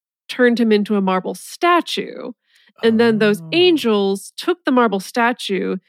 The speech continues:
Speaker 1: and hid it in a secret cave underneath the gate of Constantinople. And basically, someday,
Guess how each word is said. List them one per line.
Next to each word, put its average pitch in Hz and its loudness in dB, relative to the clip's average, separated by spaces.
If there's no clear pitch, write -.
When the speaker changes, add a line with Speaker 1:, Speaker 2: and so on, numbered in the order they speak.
Speaker 1:
and 202 -2
hid 302 -2
it - -2
in 214 0
a 220 0
secret 220 -4
cave 208 -4
underneath 202 2
the 202 -6
gate 190 -4
of 208 -4
Constantinople. 190 -4
And 185 -6
basically, 208 -2
someday, 226 -2